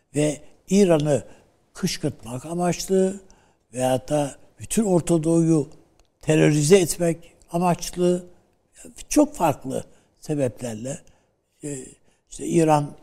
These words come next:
bir iç savaşa gitsin, İran amaçlı her şey olabilecek bir şey. Bu, bu suikast tek başına bunu sağlar mı? Hayır, sağlamaz. Sağlayacağını düşünmüyorum. Ama bu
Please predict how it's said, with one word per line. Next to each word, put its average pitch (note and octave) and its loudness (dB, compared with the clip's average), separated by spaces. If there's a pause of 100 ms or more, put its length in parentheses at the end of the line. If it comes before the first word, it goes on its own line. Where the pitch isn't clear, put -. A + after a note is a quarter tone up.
bir C#3 -8
iç F#3+ 2
savaşa D#3 4
gitsin, - -8 (440)
İran F#2+ -8 (1800)
amaçlı C#3 -4 (360)
her - -8
şey G#3 6
olabilecek D#3 2
bir E3 4 (320)
şey. G2 -4 (960)
Bu, G3+ -2
bu G#3+ 6
suikast A3+ 8
tek C4 4
başına G3+ 2
bunu G3 2
sağlar F3+ 8
mı? A3 2 (340)
Hayır, E3+ 4
sağlamaz. E3 -2 (580)
Sağlayacağını D3 0
düşünmüyorum. G#2 -12 (520)
Ama B2 0
bu B3+ 6